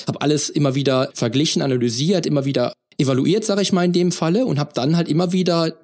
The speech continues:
das Bessere gemacht beim nächsten Mal und immer wieder besser geworden. Ich hab die ersten Wettkämpfe, da war ich unter ferner Liefen am Start und bin dann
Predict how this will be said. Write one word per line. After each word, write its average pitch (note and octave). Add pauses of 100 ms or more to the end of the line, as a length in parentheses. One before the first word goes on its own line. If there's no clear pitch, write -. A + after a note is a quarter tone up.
das C#3
Bessere C3
gemacht G2+
beim A2
nächsten G#2
Mal F#2
und A#2+
immer E3+
wieder D3
besser D#3
geworden. G2 (180)
Ich -
hab C#3+
die A#2+
ersten D3
Wettkämpfe, D#3+ (300)
da A#2+
war B2+
ich B2
unter A#2
ferner B2
Liefen A#2
am D#3
Start D#3
und A#2+
bin B2+
dann B2